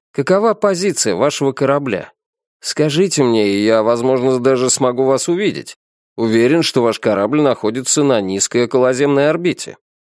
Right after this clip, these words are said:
Вместо ответа она начала напевать песню. Пропев несколько тактов, она сказала: "Это лунный свет Дебюсси".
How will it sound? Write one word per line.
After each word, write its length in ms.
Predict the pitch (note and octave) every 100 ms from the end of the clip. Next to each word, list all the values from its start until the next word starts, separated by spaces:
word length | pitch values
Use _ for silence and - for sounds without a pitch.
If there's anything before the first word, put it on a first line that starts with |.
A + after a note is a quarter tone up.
| _ _ _ _ -
Вместо 520 | G#2 A2 G#2+ - G#2+
ответа 480 | G2 G2+ D3+ E3+ D#3+
она 160 | E3
начала 440 | D#3 D3 - C#3+ D3+
напевать 520 | C#3+ C#3 B2+ B2+ -
песню. 480 | A#2+ F#2+ - - D2+ _ _ _ _ _
Пропев 500 | - G2 - C#3+ -
несколько 520 | A#2 A#2+ - G2+ -
тактов, 640 | D#2+ - D3 D#3 C#3 - - _ -
она 280 | G2+ A#2+
сказала: 680 | D3 - B2 G#2+ G2+ E2 - _ _ _ _ _ _ _
"Это 340 | - G3 G3+ G3+
лунный 460 | G#3+ A#3+ B3 A#3
свет 540 | A3+ - A3+ A3+ - -
Дебюсси". 800 | C#3+ D3 E3+ E3 - G3 C#3+